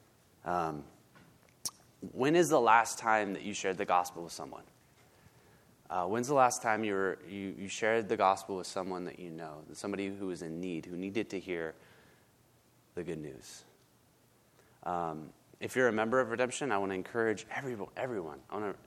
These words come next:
I'm encouraging myself this year. It's a new year, right? New time.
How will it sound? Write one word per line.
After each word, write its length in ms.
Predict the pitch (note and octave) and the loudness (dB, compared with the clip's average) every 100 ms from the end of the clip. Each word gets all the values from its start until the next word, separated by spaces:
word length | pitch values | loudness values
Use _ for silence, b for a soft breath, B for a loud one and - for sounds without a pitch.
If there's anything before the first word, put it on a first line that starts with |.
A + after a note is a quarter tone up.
| b b b - | b b b -14
I'm 100 | G#2 | -8
encouraging 360 | G#2 A#2 G#2+ G#2+ | -2 0 0 -2
myself 560 | F2 - - C3 A#2+ | -2 -4 -2 0 0
this 220 | - - - | -4 -10 -10
year. 80 | - | -8
It's 100 | F#2+ | -2
a 60 | |
new 120 | B2 | 2
year, 280 | D#3 B2+ D#2+ - | 2 2 0 -4
right? 100 | G2+ - - _ | -14 -18 -20 _
New 120 | A#2+ B2+ | -2 2
time. 300 | C3+ F#2 | 2 2